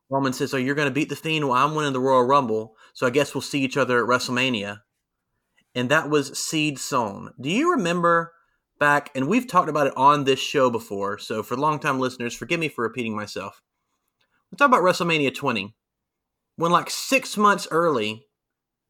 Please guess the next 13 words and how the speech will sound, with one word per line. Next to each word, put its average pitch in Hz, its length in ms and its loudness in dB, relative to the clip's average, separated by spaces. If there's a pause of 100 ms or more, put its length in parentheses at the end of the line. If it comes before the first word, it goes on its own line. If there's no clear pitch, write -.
(540)
you 156 160 -2
had 139 580 0 (880)
Goldberg 147 840 4
and 123 140 -2
Brock 143 280 6
Lesnar 120 580 -2 (500)
just 139 220 -6
in, 139 100 -2
like, 127 300 0 (140)
a 123 80 0
short 135 560 -2
backstage 123 500 -2
segment. 117 460 -4